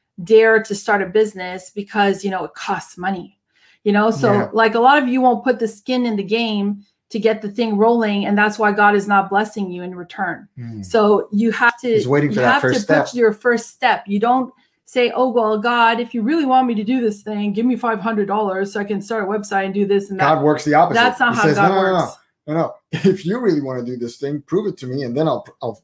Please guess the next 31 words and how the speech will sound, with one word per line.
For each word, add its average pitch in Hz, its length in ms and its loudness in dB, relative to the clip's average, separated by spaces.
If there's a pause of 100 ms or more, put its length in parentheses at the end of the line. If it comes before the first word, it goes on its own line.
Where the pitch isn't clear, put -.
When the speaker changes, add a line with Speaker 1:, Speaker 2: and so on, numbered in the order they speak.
Speaker 2:
I'll 113 120 -6
fund 117 280 -6
it." 90 120 -16 (520)
Speaker 1:
Exactly. 196 600 4
Speaker 2:
<laughs> 196 120 4
Speaker 1:
And, 208 240 0
and 226 220 -4
it 226 100 -4
has 269 300 -2
to 262 100 -12
be 226 400 -8 (320)
aligned 226 480 -2
with 214 180 0
your 240 120 -6
purpose. 277 560 -6
So, 214 360 -2 (460)
you 220 100 -4
know, 214 200 -2
that's 240 280 2
a 240 80 2
whole 220 280 4
other 220 180 2
conversation 220 640 -2
for 214 140 -10
another 233 300 -2
time. 202 300 -4
But 190 260 -4 (280)
Lord, 233 480 4
guide 247 300 2
me 233 600 -2
into 220 560 -4